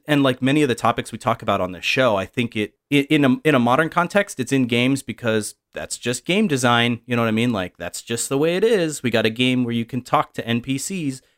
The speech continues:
We, we have to give you the option to do good or bad. But it was born from a very conscious decision to say, like, "No, I want to encourage the player to do morally upright things."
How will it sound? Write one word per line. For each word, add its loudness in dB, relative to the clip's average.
We, -4
we -2
have -2
to -10
give -10
you -4
the 0
option -2
to -2
do 0
good 2
or 4
bad. 2
But 2
it -2
was -6
born 2
from 0
a -2
very 2
conscious -4
decision -6
to -20
say, -4
like, -8
"No, -2
I -2
want -6
to -8
encourage -4
the -16
player -6
to -2
do -6
morally 0
upright -4
things." -14